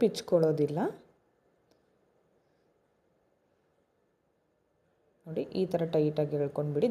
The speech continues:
ಜಾಸ್ತಿ ಟೈಟಾಗಿ ಎಳ್ಕೊಬೇಡಿ, ನಿಧಾನಕ್ಕೆ ಮಾಡ್ಕೋಬೇಕು. ಇವಾಗ ಇದನ್ನ ಒಂದು ಮೂರರಿಂದ ನಾಲ್ಕು ಸರಿ ಮತ್ತೆ ಸೀರೆಗೆ ಹೊಲ್ಕೋಬೇಕು. ಈ ಥರ, ಈ ಥರ ಸ್ಟಿಚ್ ಮಾಡ್ಕೊಳ್ಳಿ.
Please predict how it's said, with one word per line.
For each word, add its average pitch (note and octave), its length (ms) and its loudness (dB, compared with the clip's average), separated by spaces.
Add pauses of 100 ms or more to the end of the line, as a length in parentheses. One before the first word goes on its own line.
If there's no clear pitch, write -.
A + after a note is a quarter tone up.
ಜಾಸ್ತಿ E3 360 2
ಟೈಟಾಗಿ D#3 540 4
ಎಳ್ಕೊಬೇಡಿ, C#3+ 520 0 (120)
ನಿಧಾನಕ್ಕೆ F#3 580 0 (100)
ಮಾಡ್ಕೋಬೇಕು. C#3 580 -6 (1300)
ಇವಾಗ A3 280 2 (100)
ಇದನ್ನ E3 260 4 (140)
ಒಂದು A3+ 320 6 (560)
ಮೂರರಿಂದ C4 520 4 (160)
ನಾಲ್ಕು F3 320 -2
ಸರಿ A3 160 4 (120)
ಮತ್ತೆ G3 260 0
ಸೀರೆಗೆ F#3+ 520 4
ಹೊಲ್ಕೋಬೇಕು. E3 680 4
ಈ D3 200 0
ಥರ, C#3+ 120 0 (440)
ಈ F3 60 -8
ಥರ F#3 160 0
ಸ್ಟಿಚ್ - 440 -4
ಮಾಡ್ಕೊಳ್ಳಿ. C#3+ 500 -6